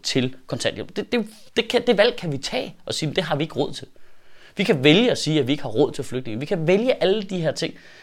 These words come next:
Men vi vælger helt konkret selv, hvilke ting vi har råd til over hvor lang tid.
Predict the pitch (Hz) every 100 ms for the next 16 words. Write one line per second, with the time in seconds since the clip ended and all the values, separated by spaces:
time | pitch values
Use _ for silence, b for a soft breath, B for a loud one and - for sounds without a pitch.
0 | b - 131 147 143 151 175 208 - 247
1 | - - 160 - - - - 180 - 139
2 | 127 151 185 214 - 208 - 160 135 110
3 | 139 - 165 - 131 135 131 104 - -
4 | - -